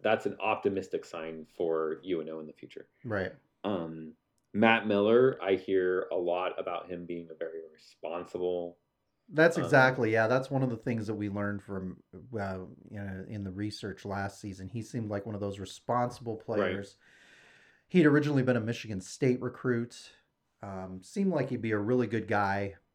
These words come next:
Speaker 1: And
Speaker 2: coming
Speaker 1: s-
Speaker 2: in, kind of like a, maybe a Nolan Sullivan type of guy, that kind of a little bit more
Speaker 1: Yeah.
Speaker 2: mature, kind of leader type of a player.
Speaker 1: One of, one of the guys I talked to, you know, I was, I was asking him, I'm like, "Well, what does he kind of compare to?"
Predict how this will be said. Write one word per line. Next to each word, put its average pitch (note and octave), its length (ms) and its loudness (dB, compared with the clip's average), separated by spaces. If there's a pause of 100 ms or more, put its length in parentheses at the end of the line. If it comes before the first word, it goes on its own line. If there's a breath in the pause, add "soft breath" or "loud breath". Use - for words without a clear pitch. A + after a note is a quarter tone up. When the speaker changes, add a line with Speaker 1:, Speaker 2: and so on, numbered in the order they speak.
(340)
Speaker 1:
And B2 140 4
Speaker 2:
coming A2+ 40 0
Speaker 1:
s- A2 100 -2
Speaker 2:
in, G#2 220 -4
kind E3 200 6
of D3 80 0
like C3+ 160 4
a, A#2 80 2
maybe A2+ 300 -2
a G2+ 60 -2
Nolan A2 380 -2
Sullivan G#2 460 -4
type F#2+ 260 -6
of F2+ 100 -10
guy, F#2+ 260 -4
that F#2 240 -6
kind G2+ 200 -10
of F#2 140 -12 (100)
a - 60 -10
little B2+ 180 0
bit B2 140 -2
more A2+ 160 0 (120)
Speaker 1:
Yeah. C#3+ 320 6
Speaker 2:
mature, C3+ 280 2 (240 loud breath)
kind C3 160 0
of G#2+ 80 -4
leader A2+ 420 0
type A2+ 280 -2
of G#2+ 100 -4
a G#2 60 -8
player. A2+ 560 0 (380 soft breath)
Speaker 1:
One B2+ 200 10
of, A2 260 6
one B2+ 140 6
of B2 40 6
the A#2 80 6
guys G#2+ 200 8
I G2+ 120 8
talked G2 340 -2
to, F#2+ 500 6
you - 100 -12
know, F2+ 120 -2
I F2 40 -2
was, E2+ 140 -6 (360)
I E2 60 0
was F#2 140 2
asking F#2+ 340 0
him, F2+ 200 -4
I'm E2+ 120 -8
like, E2+ 200 -8
"Well, F#2+ 80 0
what G2+ 140 6
does G2+ 120 6
he F2+ 360 -4
kind F2+ 120 -8
of D#2+ 120 -10
compare G#2+ 420 0
to?" E2+ 580 0